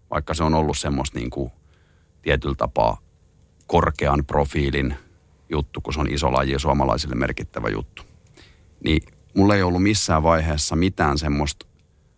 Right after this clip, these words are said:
harhakäsitystä siitä, että kun mä lähden siitä pois, niin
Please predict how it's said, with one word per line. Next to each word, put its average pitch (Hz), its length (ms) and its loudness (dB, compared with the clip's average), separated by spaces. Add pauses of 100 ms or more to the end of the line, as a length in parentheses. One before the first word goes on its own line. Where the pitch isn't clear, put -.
harhakäsitystä 85 1200 -2
siitä, 73 520 -6 (1120)
että - 200 -12
kun 92 200 0
mä 95 120 2
lähden 80 320 2
siitä 78 320 -4
pois, 78 400 2 (1000)
niin 73 300 0